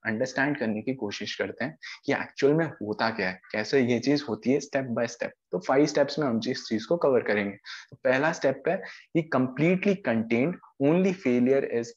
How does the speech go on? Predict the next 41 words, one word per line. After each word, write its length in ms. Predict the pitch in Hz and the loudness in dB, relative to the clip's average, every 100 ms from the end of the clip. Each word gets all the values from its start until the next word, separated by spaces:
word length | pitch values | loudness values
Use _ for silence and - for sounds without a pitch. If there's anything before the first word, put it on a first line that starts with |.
| - | 0
pulverization 920 | 123 123 139 131 127 131 139 180 180 | 2 2 2 2 2 2 0 0 -2
near 240 | 117 117 113 | 0 0 -2
the 120 | 113 - | -4 -6
charge 400 | - 117 160 156 107 | -2 0 -2 -6 -6
and 460 | 107 139 - - | -4 -6 -8 0
radial 360 | 104 101 107 123 135 | 2 2 2 2 2
tensile। 400 | 123 123 107 - - - - | 0 -2 -6 -6 -18 -20 -20
तो 60 | |
पहली 360 | - 123 127 160 | -4 0 2 2
चीज 260 | 156 156 139 | 4 2 2
हमने 220 | 123 131 | 0 0
क्या 200 | 127 107 | 0 -2
कर 180 | 110 107 | -2 -4
रहे 180 | 104 | -4
हैं 60 | 104 | -4
इसमें 260 | 101 110 120 | -6 -10 -6
कि 120 | 135 | -4
हमने 300 | 113 113 131 | -2 0 0
अपने 280 | 127 - 120 | 0 0 0
rock 300 | 110 107 117 113 | 2 2 0 -2
में 160 | 123 - | -4 -2
cone 240 | - 113 127 | 2 2 2
शेप 280 | 127 120 117 - - - - | 0 0 0 -4 -16 -18 -8
drill 220 | 117 113 110 | 0 2 2
किया 260 | 113 107 | 2 0
और 280 | 123 - 120 - | 0 -6 -8 -6
उसमें 220 | 107 - 120 | -6 -2 -2
हमने 260 | 98 95 123 | -2 -4 -4
अपना 240 | - 110 | -4 -4
explosive 440 | 110 - 98 101 120 | -4 -4 -4 0 -2
डाल 260 | 110 - 107 | -2 -6 -2
के 60 | 143 | 0
वहां 180 | 107 | 0
पे 140 | 98 131 | -2 -6
blast 380 | - 92 - - | -4 -6 -8 -14
कर 100 | - | -20
दिया, 180 | _ _ _ 104 | _ _ _ -2
वो 160 | 117 135 | -2 -2
फट 200 | - 107 | -8 -8
गया। 140 | 90 - - _ - 104 | -8 -12 -18 _ -16 -6
अभी 160 | 123 | -4